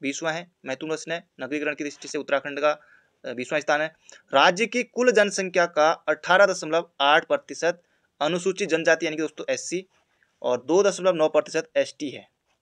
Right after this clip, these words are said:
ये आपको याद रखना दोस्तों। परीक्षा वाणी में भी ये प्रश्न मिल जाएंगे, बाकी रिवीजन आपको यहाँ पर करना है।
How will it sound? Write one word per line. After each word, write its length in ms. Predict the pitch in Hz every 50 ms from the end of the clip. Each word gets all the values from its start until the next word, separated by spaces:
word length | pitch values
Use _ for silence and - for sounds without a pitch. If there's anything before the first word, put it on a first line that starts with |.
| _ _ 117
ये 140 | 120 131
आपको 320 | 135 127 - - - 165 160
याद 200 | 143 123 135 135
रखना 160 | 147 - 156
दोस्तों। 240 | 151 147 - - 185
परीक्षा 340 | 180 156 147 139 - - 160
वाणी 180 | 151 147 151 156
में 60 | 156
भी 80 | 156
ये 40 | 151
प्रश्न 240 | - 147 143 - 156
मिल 160 | 131 131 139
जाएंगे, 300 | 139 156 160 160 160 180
बाकी 240 | 165 147 143 - 151
रिवीजन 300 | 127 127 139 143 156 151
आपको 380 | 131 123 - _ - 170 196 196 - _ _ _ _ _ _ _ _ -
यहाँ 140 | 131 120
पर 140 | 120 170 185
करना 300 | 175 - 127 120 123 123
है। 180 | 120 135 120